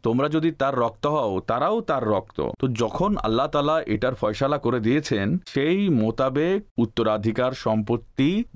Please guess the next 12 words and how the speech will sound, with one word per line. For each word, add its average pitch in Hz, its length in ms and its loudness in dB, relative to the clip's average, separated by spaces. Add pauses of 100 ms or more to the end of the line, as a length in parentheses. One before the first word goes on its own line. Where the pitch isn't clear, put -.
(100)
বন্টন 104 580 0
করতে 113 420 0
হবে। 98 420 0 (540)
তো 117 160 -2
একটি 117 180 -2
হাদিসে 110 320 -2
মুবারকা 113 360 0
বর্ণনা 110 300 0
করছি, 95 300 -2
ইরশাদ 101 360 0
হচ্ছে 104 300 0
যে 110 560 0